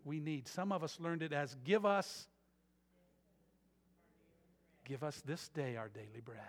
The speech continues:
Our daily bread,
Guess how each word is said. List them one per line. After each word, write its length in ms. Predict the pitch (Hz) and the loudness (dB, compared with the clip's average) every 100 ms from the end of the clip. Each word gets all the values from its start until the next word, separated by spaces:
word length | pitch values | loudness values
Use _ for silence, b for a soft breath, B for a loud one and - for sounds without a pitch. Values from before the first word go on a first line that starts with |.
| - - _ _ _ _ _ _ _ _ - | -14 -20 _ _ _ _ _ _ _ _ -2
Our 300 | 143 143 131 - - _ _ _ _ _ _ 143 | 2 2 0 -8 -20 _ _ _ _ _ _ -8
daily 400 | 175 175 123 95 - _ _ _ _ _ _ _ _ - | -2 0 -2 -10 -20 _ _ _ _ _ _ _ _ -16
bread, 140 | 139 | -14